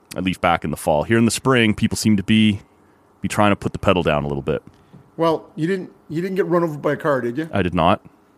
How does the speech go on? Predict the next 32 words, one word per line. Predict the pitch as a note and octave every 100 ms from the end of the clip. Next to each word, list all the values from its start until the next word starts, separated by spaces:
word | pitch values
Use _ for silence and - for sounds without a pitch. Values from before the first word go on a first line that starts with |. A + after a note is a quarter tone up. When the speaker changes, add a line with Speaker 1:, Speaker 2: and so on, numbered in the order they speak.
| _ _
Speaker 2:
Plus, | D3 D3 G#3 - - _ _ _ -
Speaker 1:
Yeah, | E2 E2
Speaker 2:
and, | D3 E3+
Speaker 1:
man. | D#3 - - -
Speaker 2:
and | E3
I |
could | D#3+ G3
have | G3
loaned | F#3+ F#3
you | D3+
Chuck. | - E3+ - - - _ _ _ _
All | D3+ G3
those | F#3+ A#2+
runners, | C#3 D#3 A2+
Chuck | - F3+ -
loves | C#3 D3 B2
a |
runner, | A#2 B2 A#2+ G2+
as |
Speaker 1:
I, | F2+ F2
Speaker 2:
you |
Speaker 1:
uh, | F2 E2+
Speaker 2:
know. |
Speaker 1:
we've | F2 F2+
heard, | A2 D3+ G2+ E2
yeah, | A2 B2+ E2+ D#3+
Speaker 2:
A-, |
Speaker 1:
Chuck's | F#3+ F3
Speaker 2:
as, | E3+ D3 -
as | G3 F#3 E3
you | F3+
know. | F#3+ F3+ C#3 C3+